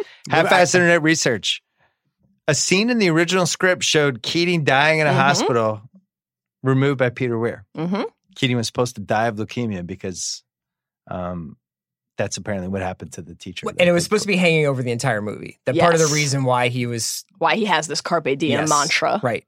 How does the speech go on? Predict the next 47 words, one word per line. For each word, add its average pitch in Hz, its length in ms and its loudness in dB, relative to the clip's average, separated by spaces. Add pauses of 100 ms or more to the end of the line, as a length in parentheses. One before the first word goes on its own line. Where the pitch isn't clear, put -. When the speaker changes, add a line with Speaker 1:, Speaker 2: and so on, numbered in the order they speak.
(120)
Speaker 1:
And 135 140 2
maybe 143 240 0 (140)
even, 131 380 -2 (300)
do 156 120 -2
we 226 80 0
ever 381 140 -2
find 285 200 2
out 233 60 2
much 190 180 -2
about, 170 160 2
like, 139 160 0
what 139 160 -2
the 143 60 -18
deal 135 220 0
is? 131 100 -4
Was 131 100 -6
he's 123 160 -4
got 131 180 2
a 123 40 -2
girl 131 380 0
in 120 100 -2
London? 135 420 0
Speaker 3:
That's 147 220 0
one 220 100 2
of 208 80 2
the 160 80 2
unanswerable 147 480 -2
questions. - 600 -10 (180)
What's - 200 -4
up 160 80 2
Speaker 1:
Okay. - 80 -6
Speaker 3:
with 147 140 -6
Speaker 1:
Let's 139 120 0
Speaker 3:
the, 156 60 -2
Speaker 1:
wait, 113 180 -6
Speaker 3:
the 135 80 -8
Speaker 1:
let's 131 80 -4
Speaker 2:
I - 40 -4
have 135 120 0
Speaker 3:
woman? - 140 2
Speaker 2:
that, 90 200 -4
I 104 40 -4
have 101 140 0
that 90 140 -2
for 85 160 -10
later. 78 320 -12
Speaker 3:
Yeah. - 60 -8